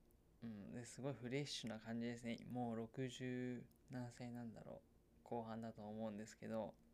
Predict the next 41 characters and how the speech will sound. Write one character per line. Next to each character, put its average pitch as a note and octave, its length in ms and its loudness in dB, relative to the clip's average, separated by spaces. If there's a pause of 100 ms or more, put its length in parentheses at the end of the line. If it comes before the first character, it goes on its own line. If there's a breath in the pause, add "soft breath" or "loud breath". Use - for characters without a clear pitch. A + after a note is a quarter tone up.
(160)
う - 40 -8
ん。 G#2+ 160 0 (1200 loud breath)
い A#2+ 60 2
つ B2+ 140 -2
ま A#2+ 160 6
で A2+ 80 6
も A2 180 2
フ A#2 80 0
レ A2+ 120 4
ッ A2+ 80 -2
シ - 160 -6
ュ - 20 -2
な、 - 180 -4 (100)
そ - 180 -8
ん A#2 120 2
な A2+ 160 4
お A2+ 60 4
ば A2+ 140 2
ち - 120 -8
ゃ G#2+ 40 -2
ん G#2 100 -2
で G#2+ 100 -4
す - 120 -12
ね。 A2+ 200 -4 (920 loud breath)
で、 C3 440 2 (880 loud breath)
セ - 120 -4
バ D#3 100 4
ス C#3 60 2
が A#2 80 6
お - 20 6
ば A#2+ 100 6
ち A#2+ 80 0
ゃ A#2+ 40 2
ん A#2+ 100 2
を - 20 -4
知 A#2 80 -6
っ - 40 -20
た B2 120 -2
の A2 140 2
は G#2+ 80 0
ね、 A2 240 -4